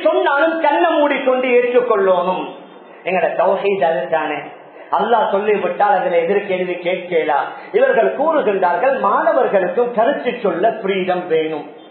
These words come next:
இவர்களுடைய கல்வியில முழுக்க முழுக்க எதை சொன்னாலும் கண்ணை மூடிக்கொண்டு ஏற்றுக்கொள்ளணும், அது எங்களுக்கு பொருந்தாது. மாணவர்களுக்கு ஃப்ரீடம் வேணும்,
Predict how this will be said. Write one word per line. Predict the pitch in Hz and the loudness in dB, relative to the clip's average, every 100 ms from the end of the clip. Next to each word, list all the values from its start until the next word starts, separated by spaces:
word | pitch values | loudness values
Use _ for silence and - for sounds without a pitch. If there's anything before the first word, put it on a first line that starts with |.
| - - | -20 -10
இவர்களுடைய | 240 302 330 330 330 285 | -2 2 4 2 2 2
கல்வியில | - 330 381 320 339 302 | 2 0 2 2 2 2
முழுக்க | 294 381 381 339 | 4 2 4 4
முழுக்க | 330 330 320 285 | 4 4 4 4
எதை | 330 370 - | 4 2 2
சொன்னாலும் | 311 349 277 294 339 | 2 2 2 0 0
கண்ணை | 302 302 381 | 0 2 4
மூடிக்கொண்டு | 370 330 311 302 285 269 | 4 2 2 2 2 2
ஏற்றுக்கொள்ளணும், | 349 - 349 320 285 269 277 320 - - - | 0 0 2 2 2 2 2 2 0 -8 -2
அது | 220 269 | 0 2
எங்களுக்கு | 277 254 240 240 - | 4 4 4 2 2
பொருந்தாது. | 214 220 202 190 180 180 170 - - - - | 2 2 2 2 2 2 -2 -4 -12 -16 -6
மாணவர்களுக்கு | 202 254 339 320 277 240 240 277 | 0 2 4 4 4 2 2 2
ஃப்ரீடம் | - 233 247 233 208 | 0 0 0 0 -2
வேணும், | 175 175 175 | -2 -2 -2